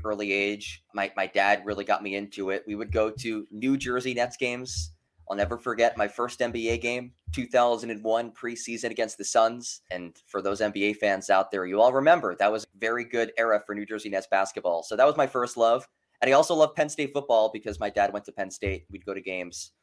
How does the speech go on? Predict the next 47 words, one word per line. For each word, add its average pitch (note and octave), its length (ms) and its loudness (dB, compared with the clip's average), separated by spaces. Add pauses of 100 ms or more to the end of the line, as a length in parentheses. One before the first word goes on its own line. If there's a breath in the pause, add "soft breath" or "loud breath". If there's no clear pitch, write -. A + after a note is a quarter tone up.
(140)
uh, F2+ 40 -8
really F#2+ 260 -6
since E2+ 260 -6
birth, F2+ 320 -6
since - 360 -20
before A2 300 -2
birth, E2+ 300 -6
actually. F2 520 -6
But A2 140 -8
that's A2 180 2
how A#2+ 120 2
I A2 40 2
got G2 220 2
into F#2+ 180 -8
sports. - 380 -10
And B2 80 2
I C#3 60 0
played D3 280 0
sports A#2+ 360 -6
as G2 120 -12
well. F#2 440 2
But G2+ 200 0
the - 80 -14
broadcasting, B2+ 1000 2 (280 soft breath)
I - 40 -10
guess, - 180 -6
technically G#2+ 460 -4
started G#2 500 0
with G2+ 260 -8 (120)
N G#2+ 100 -6
C G#2+ 220 -10
A A2 60 -6
A G#2+ 40 -10
football. G#2+ 580 -2
And F#2 80 -20
then F#2+ 120 -6
I - 20 -4
started G#2 300 -2
a G2+ 40 -10
podcast G2+ 540 0
in F#2+ 80 -14
high G2 120 -6
school A2 200 -12
with G#2 160 -6
some G2+ 160 -14
friends. G#2 400 -4
And A2+ 240 -8